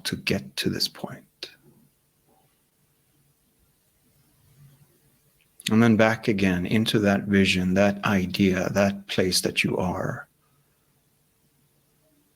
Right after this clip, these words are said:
And just lock it in that this is where you're going. This is what you have.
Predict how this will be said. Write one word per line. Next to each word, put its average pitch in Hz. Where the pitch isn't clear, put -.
And 98
just 101
lock 104
it 113
in 101
that 90
this -
is -
where 98
you're 92
going. 92
This 104
is 104
what 98
you 92
have. -